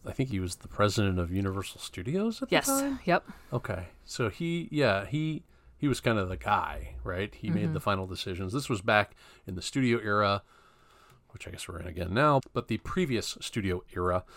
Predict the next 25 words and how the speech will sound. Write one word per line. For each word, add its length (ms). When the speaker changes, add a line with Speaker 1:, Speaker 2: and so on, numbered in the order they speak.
Speaker 1:
where 600
studios 460
had 260
complete 420
control 520
over 400
everything. 800
They 240
would 280
sign 320
people 220
to 80
contracts, 600
and 220
those 220
contracts 580
held. 380
So 320
the 100
reason 380
that, 240
you 100
know, 320
Garrett 240
Fort 320